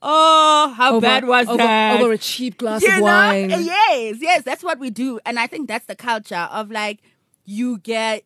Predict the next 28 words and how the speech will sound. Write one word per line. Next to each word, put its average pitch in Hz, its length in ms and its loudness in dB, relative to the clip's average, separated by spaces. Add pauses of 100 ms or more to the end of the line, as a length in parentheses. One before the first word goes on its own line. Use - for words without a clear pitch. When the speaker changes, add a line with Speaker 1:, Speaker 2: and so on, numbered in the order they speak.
Speaker 1:
it's, 220 240 -8
it's 233 140 -8
a 214 80 -10
punitive 262 440 -8
kind 208 220 -10
of 180 80 -18
thing. 175 400 -8
It's - 220 -12
if 208 240 -8
you, 208 420 -8 (240)
if 202 140 -16
you 202 40 -8
say 226 200 -6
something 208 420 -6
bad, 180 540 -4 (180)
it's 196 140 -12
gonna 202 340 -8
in, 202 220 -10 (220)
in, 208 220 -8 (200)
affect - 480 -6
your 202 200 -6
chances 196 500 -8
of 185 160 -14
working 190 460 -8
again, 185 680 -8
of 170 160 -10
getting 185 340 -8
funding. 185 680 -6